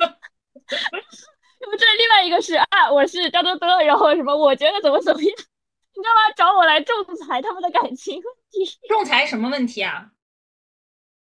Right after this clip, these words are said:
Speaker 1: 就是类似于刚才他说的，就是类似什么前女友啊，怎么怎么样，后来路上被吸引，类似于这种，这种问题。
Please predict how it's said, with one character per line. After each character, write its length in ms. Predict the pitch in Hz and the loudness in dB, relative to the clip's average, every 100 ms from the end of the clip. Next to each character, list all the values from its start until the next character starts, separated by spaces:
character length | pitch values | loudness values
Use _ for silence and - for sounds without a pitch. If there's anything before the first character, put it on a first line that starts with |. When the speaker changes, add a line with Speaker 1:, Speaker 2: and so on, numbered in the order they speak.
| _ _ | _ _
Speaker 1:
就 80 | - | -6
是 80 | 415 | -2
类 160 | 415 440 | 0 -2
似 180 | 381 | -4
于 80 | 330 | -6
刚 240 | 320 339 427 | -2 -2 0
才 160 | 254 | 0
他 160 | 277 330 | 2 0
说 240 | 285 277 | -2 -2
的， 100 | 254 | -2
就 100 | 247 | -2
是 180 | 285 277 | -2 -4
类 100 | 277 | -4
似 60 | 262 | -8
什 80 | 269 | -12
么 220 | 214 240 | -14 -12
前 280 | 254 226 240 | -10 -10 -10
女 100 | 277 | -8
友 140 | 226 | -8
啊， 220 | 202 208 | -6 -8
怎 100 | 233 | -8
么 80 | 226 | -10
怎 40 | |
么 80 | 220 | -8
样， 120 | 226 | -6
后 100 | 285 | -6
来 180 | 254 240 | -4 -4
路 100 | 240 | -2
上 140 | 269 240 | -4 -2
被 100 | 247 | -4
吸 180 | - | -6
引， 120 | 240 220 | -6 -2
类 120 | 240 | -2
似 80 | 262 | -4
于 40 | |
这 80 | 254 | -4
种， 140 | 240 196 | -6 -4
这 80 | 262 | -4
种 140 | 190 | -4
问 140 | 220 | -4
题。 260 | 220 - 339 | -6 -4 -4